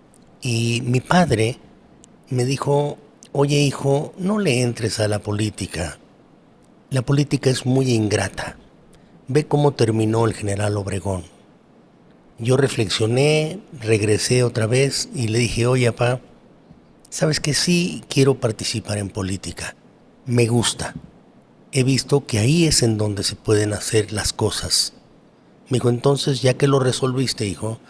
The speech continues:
déjame darte otro consejo. Nunca te canses de ayudar. Y el día que te sientas cansado de hacerlo, es la señal que estás recibiendo para retirarte".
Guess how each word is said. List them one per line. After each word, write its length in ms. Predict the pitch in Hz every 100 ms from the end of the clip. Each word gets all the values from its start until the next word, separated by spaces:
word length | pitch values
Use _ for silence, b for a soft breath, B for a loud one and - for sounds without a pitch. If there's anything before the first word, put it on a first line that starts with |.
| b b
déjame 380 | - 113 120 113
darte 260 | 107 104 110
otro 220 | - 104
consejo. 640 | 104 104 - 170 - 98 - - - _ _ _ _ _ _ - -
Nunca 340 | 117 165 180
te 140 | 175 151
canses 480 | 120 127 127 143 123
de 80 |
ayudar. 380 | 110 110 110 120 - - - - - - - - - - - -
Y 160 | 123
el 100 | 123
día 220 | 143 185
que 100 | 185
te 160 | 160 139
sientas 480 | - 135 131 123 -
cansado 600 | 110 107 98 113 113 110
de 80 | 98
hacerlo, 560 | - 104 107 131 139 - - - _ _
es 240 | 135 117 -
la 140 | 127
señal 580 | 120 117 117 120 127 - - - - _ - _ _ _ -
que 80 | 120
estás 260 | - 156 117
recibiendo 560 | 117 127 117 113 120
para 260 | - 104 101
retirarte". 880 | 95 98 98 90 82 - - -